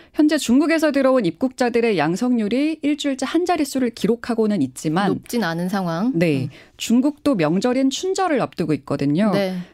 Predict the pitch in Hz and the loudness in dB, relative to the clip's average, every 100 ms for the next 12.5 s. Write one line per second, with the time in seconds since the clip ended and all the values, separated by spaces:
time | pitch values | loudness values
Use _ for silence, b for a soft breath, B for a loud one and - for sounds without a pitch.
0 | _ - 233 247 247 220 - 196 285 285 | _ -2 -2 0 0 0 0 2 4 4
1 | 254 185 214 220 226 262 294 339 381 - | 2 0 0 0 0 2 2 2 -2 -4
2 | 214 233 302 277 262 247 170 185 277 - | -2 0 0 -2 0 -2 0 0 -2 -2
3 | 185 160 190 143 175 170 165 160 302 294 | -2 0 2 0 0 0 -2 -2 0 2
4 | 262 240 170 190 196 190 170 - 170 160 | 2 0 0 0 -2 -4 -8 -6 -4 -2
5 | 160 160 269 - 185 202 185 165 165 - | -2 -2 -4 -4 -2 0 -2 -2 -4 -2
6 | 175 190 151 135 123 160 139 180 175 170 | -2 -2 -2 -2 -2 -2 -2 -4 -4 -6
7 | 170 175 202 254 269 262 247 175 190 208 | -6 -2 -2 2 2 0 0 -4 -2 -2
8 | 269 302 - 175 226 165 170 254 240 226 | -2 -2 -4 -4 -2 0 0 0 -2 -2
9 | 214 147 170 196 - - 160 208 175 202 | -2 -2 -2 -2 -6 -6 -6 -4 -4 -6
10 | - 151 131 131 - 190 196 180 180 202 | -6 -6 -4 -6 -6 -2 -2 -2 -2 -2
11 | 190 175 170 - 156 214 240 208 185 180 | -2 -4 -6 -8 -6 -2 -2 0 -2 -2
12 | 156 151 - 139 - | -4 -6 -10 -10 -10